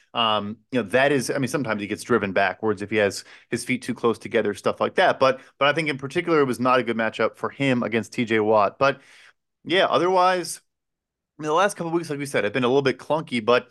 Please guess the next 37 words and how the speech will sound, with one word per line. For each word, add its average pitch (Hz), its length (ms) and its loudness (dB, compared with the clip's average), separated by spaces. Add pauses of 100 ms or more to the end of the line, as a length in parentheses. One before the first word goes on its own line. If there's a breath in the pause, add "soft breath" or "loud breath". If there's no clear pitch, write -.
(340 soft breath)
it's - 80 -8
also 110 240 0
like 117 180 0
Stefon 160 380 -4
Diggs 143 220 -2
hasn't 143 180 -4
really 147 140 0
done 143 240 -2
anything 160 300 -4
in 151 100 -8
six - 260 -8
weeks. 160 320 -2
That's 127 300 0
not 131 240 0
gonna 135 160 -4
continue 135 420 -4
forever. 131 560 2 (320 loud breath)
Um, 113 560 2 (100)
you 139 120 -2
know, 110 220 0
you, 131 120 -6
you 131 160 -4
saw 143 340 4
when 131 120 4
Dawson 139 300 2
Knox 139 220 2
came 123 220 -6
back 131 320 2
in 143 60 -2
the 131 80 -2
lineup 135 240 2
after 113 180 -4
missing 127 640 -4 (300 soft breath)
about 117 280 0
six - 240 -6
weeks 131 200 -2
himself. 196 600 0